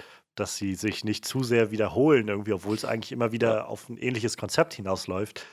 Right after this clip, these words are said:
Speaker 1: Es ist halt, glaub ich, sehr schwer, eine Action-Szene wirklich so zu machen, dass du das Gefühl hast, gerade in einem Film, der voll ist mit, mit Action-Szenen, ähm,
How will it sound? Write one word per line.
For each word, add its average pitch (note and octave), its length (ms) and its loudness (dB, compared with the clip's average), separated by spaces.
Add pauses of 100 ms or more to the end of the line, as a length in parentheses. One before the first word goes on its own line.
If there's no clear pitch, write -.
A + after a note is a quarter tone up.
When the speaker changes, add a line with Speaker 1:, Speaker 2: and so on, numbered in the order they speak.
(500)
Speaker 1:
Es F3 200 2
ist - 160 0
halt, E3+ 180 6
glaub D#3 160 6
ich, C3+ 140 -2
sehr A#2 240 4
schwer, E3 420 4
eine G#2+ 300 -2
Action-Szene C#3+ 720 -2
wirklich A#2 260 -4
so A2 120 0
zu - 180 -4
machen, D3+ 580 -2
dass - 220 -4
du A#2+ 240 -6 (160)
das - 260 -4
Gefühl A2 360 -2
hast, - 280 -2 (440)
gerade B2+ 260 6
in B2 60 2
einem A2+ 80 -2
Film, A#2+ 200 0
der G2+ 100 -2
voll D#3+ 200 4
ist - 120 -4
mit, A2 240 -6
mit G#2+ 220 -8
Action-Szenen, G#2+ 680 -6 (320)
ähm, G2 400 -8